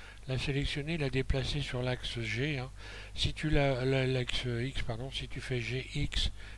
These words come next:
tu vas voir que les roues tournent. Voilà, ça peut les amuser. Les roues tournent lorsqu'on déplace, d'ailleurs, si je l'attrape, n'importe comment.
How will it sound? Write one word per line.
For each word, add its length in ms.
tu 80
vas 80
voir 200
que 100
les 120
roues 300
tournent. 400
Voilà, 200
ça 160
peut 180
les 220
amuser. 500
Les 100
roues 160
tournent 260
lorsqu'on 340
déplace, 420
d'ailleurs, 300
si 140
je 100
l'attrape, 440
n'importe 340
comment. 360